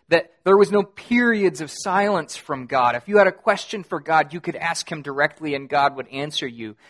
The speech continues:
But that has not been our experience today. And in those times when it seems like God is silent, at least part of the reason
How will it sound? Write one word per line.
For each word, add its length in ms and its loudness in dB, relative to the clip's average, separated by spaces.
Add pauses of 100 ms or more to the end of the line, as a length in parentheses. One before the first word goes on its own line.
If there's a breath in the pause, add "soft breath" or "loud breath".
(100)
But 140 -4
that 220 2
has 180 -6
not 420 -4
been 360 -6 (280)
our 200 2
experience 840 -10
today. 560 -4 (800)
And 140 -2
in 120 0
those 200 2
times 440 -2
when 80 -6
it 100 -8
seems 460 -8
like 260 0
God 380 0
is 140 -8 (220)
silent, 680 -8 (1400)
at 180 -6
least 440 -6 (100)
part 380 0
of 180 -6
the 80 -16
reason 600 -10